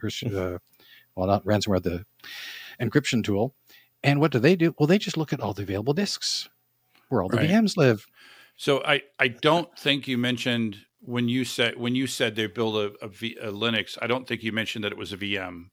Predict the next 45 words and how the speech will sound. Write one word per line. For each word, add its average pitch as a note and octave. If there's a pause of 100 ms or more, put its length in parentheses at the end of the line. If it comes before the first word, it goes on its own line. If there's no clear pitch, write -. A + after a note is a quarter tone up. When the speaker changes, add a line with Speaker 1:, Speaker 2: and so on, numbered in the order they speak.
Speaker 3:
but G#2
Speaker 1:
No, - (200)
Speaker 3:
maybe B2+
Speaker 1:
you're A2
Speaker 3:
you G2+
Speaker 1:
right. - (180)
Speaker 3:
did. A#2+
Speaker 1:
Yeah. G#2 (360)
No, C3+
I, C3+
Speaker 3:
Uh, G#2+
Speaker 1:
I B2
Speaker 3:
so, A#2
Speaker 1:
didn't. G2+ (160)
Speaker 3:
so C3+
that's C#3
what C#3
you C#3
meant. A#2
You A#2+
meant A2+
a A2
Linux A#2
V A2
M, G#2+
and G2+
so G#2 (360)
then A2+
it, A2
Speaker 1:
Yeah. G#2+ (120)
Speaker 3:
th-, A#2+
it A2+
got G#2+
attacked G#2
via G2
E G#2+
S, - (120)
E A#2+
S -
X. G2+
So A#2+
that's C3+
a B2
bad F#2
idea. F2+